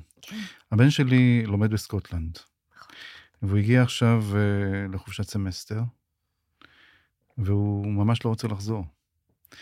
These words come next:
Speaker 2: האנטישמיות הגואה שמה, והעובדה שמרגע השבעה באוקטובר הוא כאילו מנודה.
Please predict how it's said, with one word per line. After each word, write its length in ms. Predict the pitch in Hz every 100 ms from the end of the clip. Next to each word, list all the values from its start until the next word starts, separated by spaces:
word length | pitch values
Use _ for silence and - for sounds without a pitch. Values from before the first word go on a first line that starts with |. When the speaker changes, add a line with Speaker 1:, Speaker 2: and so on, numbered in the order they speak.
| - - _
Speaker 2:
האנטישמיות 920 | 104 95 - - - 120 117 110 107
הגואה 340 | 104 101 101
שמה, 360 | 101 - 98 98 95 _ _ _ _ _ _ _ _ _
והעובדה 840 | 113 92 98 101 101 95 92 110 107
שמרגע 1120 | - 110 101 98 98 104 123 110 110 120 123
השבעה 360 | 113 - 110 117
באוקטובר 680 | 110 101 - 131 123 131 123 117
הוא 180 | 139 110 101
כאילו 260 | 113 110
מנודה. 400 | 107 104 98 98